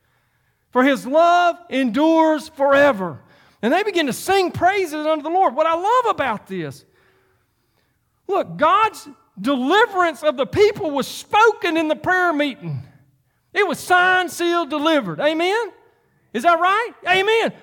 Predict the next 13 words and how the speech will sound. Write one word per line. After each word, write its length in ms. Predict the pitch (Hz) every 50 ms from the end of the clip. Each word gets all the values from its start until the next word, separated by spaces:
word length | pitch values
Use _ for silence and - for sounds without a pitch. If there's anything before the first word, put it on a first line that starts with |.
| -
They 120 | - 381 403
didn't 220 | 403 370 269 254
realize 580 | 330 427 466 453 392 320 269 226 208 202 190 226
it, 120 | 226 - -
please 200 | - 339 320 -
hear 180 | 330 320 277
this, 240 | 226 226 220 202 - - - _ _ _ -
till 120 | 330 339
they 80 | 311 277
began 200 | 254 277 285 247
to 80 | 214
praise 400 | 151 - 294 294 277 285 247 180
him. 200 | 214 180 135 120